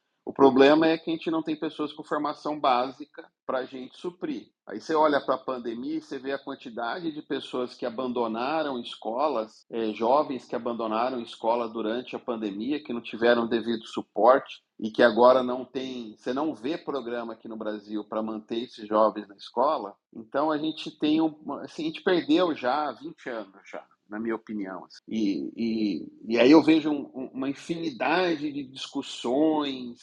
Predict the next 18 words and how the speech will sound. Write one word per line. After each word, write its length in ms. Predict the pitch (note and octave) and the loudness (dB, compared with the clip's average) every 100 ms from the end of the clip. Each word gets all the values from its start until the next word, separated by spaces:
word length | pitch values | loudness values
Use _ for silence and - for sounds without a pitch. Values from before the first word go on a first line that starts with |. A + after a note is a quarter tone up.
| - | -12
é, 320 | A#2+ B2+ A#2+ - | -6 -4 -6 -6
é, 640 | B2 A#2 A2+ A2 G#2 F#2+ - | -4 -4 -4 -6 -8 -12 -10
e 100 | A#2+ | -2
nenhuma 520 | C3+ D3+ D3+ G3 F#3+ | 4 6 6 6 4
dessas 340 | D3+ D3+ D3 C3 | 2 -4 -6 -8
discussões 720 | C3+ - B2 - B2+ C3+ C#3+ | -10 -14 -14 -8 -6 -4 -4
eu 100 | D#3 | -4
vejo 300 | C3+ D3 C#3+ | -2 -4 -4
uma 100 | C#3+ | -6
preocupação 840 | C#3+ C#3+ - C3 B2 - B2+ C3+ C#3 | -6 -8 -2 -2 -2 -6 -4 -4 -6
com 140 | C3+ | -8
essas 440 | C3+ C3 B2 - _ | -8 -10 -12 -16 _
crianças 640 | C3+ B2+ C3+ C#3+ C3+ A#2+ | 0 2 2 0 -4 -2
e 60 | B2+ | -2
adolescentes 680 | A#2+ B2 A2+ - A#2+ B2 - | 0 0 -2 -4 -8 -8 -8
que 120 | C3 | -10
estão 500 | - - A#2+ B2 A#2+ | -8 4 6 8 6
aí, 420 | G#2+ A2 B2 B2+ | 4 2 -2 -4